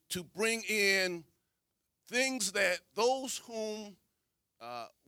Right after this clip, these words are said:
we've trusted in all our lives as kids growing up, he's going to bring their words back,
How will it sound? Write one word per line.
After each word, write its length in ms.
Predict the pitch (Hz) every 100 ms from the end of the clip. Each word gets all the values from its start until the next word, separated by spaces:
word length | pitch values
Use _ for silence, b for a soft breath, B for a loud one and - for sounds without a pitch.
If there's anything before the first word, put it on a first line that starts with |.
| 135
we've 260 | 247 226
trusted 540 | - - 254 - 220 185
in 140 | 180 160
all 260 | 190 214
our 80 | 202
lives 680 | 185 175 170 175 170 156 - _ _ 147
as 220 | 165 -
kids 360 | - 208 185
growing 400 | - 185 175 170
up, 180 | 170 143
he's 140 | 214 226
going 220 | 226 208
to 60 |
bring 340 | 147 170 185 170
their 220 | 180 240
words 460 | 240 220 208 185 -
back, 340 | 151 135 139